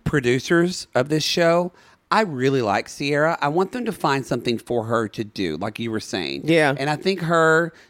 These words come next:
Speaker 1: meeting with another nurse and deciding to potentially go back into
Speaker 2: <laughs>
Speaker 1: nursing, it just felt fraudacity
Speaker 2: It felt
Speaker 1: to me.
Speaker 2: ridiculous.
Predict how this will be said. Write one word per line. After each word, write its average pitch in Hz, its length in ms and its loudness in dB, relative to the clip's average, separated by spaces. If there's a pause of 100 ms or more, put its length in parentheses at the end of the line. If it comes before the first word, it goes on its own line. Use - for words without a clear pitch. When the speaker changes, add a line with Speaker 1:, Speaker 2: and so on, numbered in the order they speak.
(100)
Speaker 1:
meeting 147 240 2
with 151 120 -2
another 131 360 2
nurse 117 680 0 (680)
and 131 160 -2
deciding 131 520 0
to 131 80 -6
potentially 147 500 -4
go 139 160 0
back 131 220 -2
into 127 160 -10
Speaker 2:
<laughs> - 0 -
Speaker 1:
nursing, 135 460 -2
it 147 120 -6
just 202 320 -4
felt 220 200 -2
fraudacity 180 680 0
Speaker 2:
It - 40 -6
felt 311 380 2
Speaker 1:
to - 60 -20
me. 160 60 -20 (100)
Speaker 2:
ridiculous. 208 1200 2